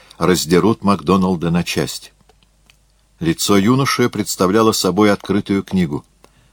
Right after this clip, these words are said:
В эти несколько секунд Хавард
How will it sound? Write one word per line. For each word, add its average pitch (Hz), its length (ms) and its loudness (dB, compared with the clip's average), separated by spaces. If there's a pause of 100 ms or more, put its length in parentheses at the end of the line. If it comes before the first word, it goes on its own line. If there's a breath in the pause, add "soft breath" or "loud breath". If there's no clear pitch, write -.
(340 soft breath)
В 85 60 0
эти 101 180 2
несколько 101 500 0
секунд 104 580 -2
Хавард 107 640 0